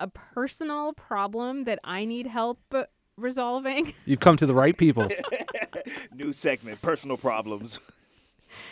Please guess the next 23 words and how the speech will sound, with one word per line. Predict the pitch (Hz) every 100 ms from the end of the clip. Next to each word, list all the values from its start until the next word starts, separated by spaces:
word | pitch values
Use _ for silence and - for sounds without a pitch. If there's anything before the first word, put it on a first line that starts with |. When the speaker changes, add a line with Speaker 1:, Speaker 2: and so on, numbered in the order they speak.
| -
Speaker 1:
I, | 240 277 285
I | - 262
asked | - 254 339
this | 311 320 269
in | 240
our | 214
Not | 214 214 214 -
Sports | - 214 190
But | 214 185
Whatever | 190 180 185
segment | 226 226 226 247 196
just | 226 240 202
because, | 208 - 202 190 190 190 185
uh, | 175 - _ 185
do | 220
you | 240 294
guys | 330 330 -
fall | 240 233
into | 240 -
a | 208
trap | - 196 180 180 - - -
of, | 175 175 175 165
uh, | 170 151